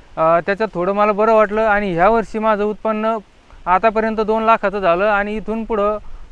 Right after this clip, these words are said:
पाच ते साडेपाच लाखाचं उत्पन्न अजून अपेक्षित आहे, कारण झाडावर माल भरपूर आहे माझ्या अजून. अ, ए, झाडावर सरासरी अजून कमीत कमी चार टन माल आहे. आतापर्यंत माझा दोन टन माल गेलेला आहे. माझा सगळं खर्च हे ते जाऊन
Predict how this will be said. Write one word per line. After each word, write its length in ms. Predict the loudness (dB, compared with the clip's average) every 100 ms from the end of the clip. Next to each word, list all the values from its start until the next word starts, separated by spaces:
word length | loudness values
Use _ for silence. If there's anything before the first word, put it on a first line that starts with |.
| 0
पाच 240 | 0 2
ते 260 | -4 -4 -4
साडेपाच 420 | -2 -2 -2 0
लाखाचं 360 | 0 0 -2
उत्पन्न 520 | -4 -4 -6 -4 -6 -6 -10 -18 -4
अजून 260 | -2 0
अपेक्षित 420 | 0 0 -4 0
आहे, 180 | 2 2
कारण 300 | 4 2 2
झाडावर 340 | 0 2 2 0
माल 220 | 0 -2
भरपूर 340 | -2 -4 0
आहे 180 | 0 2
माझ्या 260 | -2 -2 -4
अजून. 200 | -6 -14 -18 -20 -2
अ, 220 | -2 0
ए, 400 | -4 -2 -2 -2
झाडावर 420 | -2 0 2 2
सरासरी 440 | 2 2 2 0 2
अजून 480 | 2 2 -6 -8
कमीत 320 | -10 -8 -6 -4
कमी 180 | -4 -4 0
चार 160 | 0 2
टन 180 | -2
माल 220 | -2 0 0
आहे. 160 | -2 -6 -20 _ _
आतापर्यंत 520 | 0 2 -2 -4 -4
माझा 300 | -4 -2 -2
दोन 220 | -4 -6
टन 160 | -4 -6
माल 240 | -2 -4
गेलेला 380 | -2 0 0 0
आहे. 120 | -2 -6 -14 -14 -14 -4
माझा 260 | -2 -2
सगळं 260 | -4 -2 -4 -4
खर्च 280 | -6 -6 -2
हे 440 | -2 -2 -4 -6
ते 160 | -6 -4
जाऊन 360 | -4 -6 -8